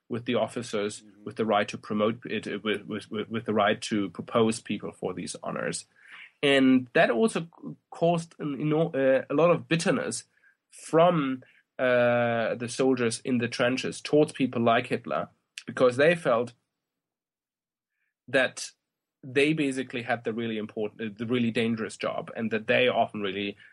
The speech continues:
Speaker 1: had to risk their lives, and that they weren't really awarded,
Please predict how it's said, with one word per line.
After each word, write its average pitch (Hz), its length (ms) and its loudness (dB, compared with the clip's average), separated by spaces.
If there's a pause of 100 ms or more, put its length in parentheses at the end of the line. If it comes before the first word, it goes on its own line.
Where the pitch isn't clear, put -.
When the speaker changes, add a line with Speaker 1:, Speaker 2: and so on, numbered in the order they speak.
Speaker 1:
had 113 200 -2
to - 140 -6
risk 107 320 0
their 98 140 2
lives, 98 480 -2 (240)
and 120 100 -4
that 110 140 -2
they 117 140 4
weren't 117 280 2
really 101 160 -4
awarded, 117 580 4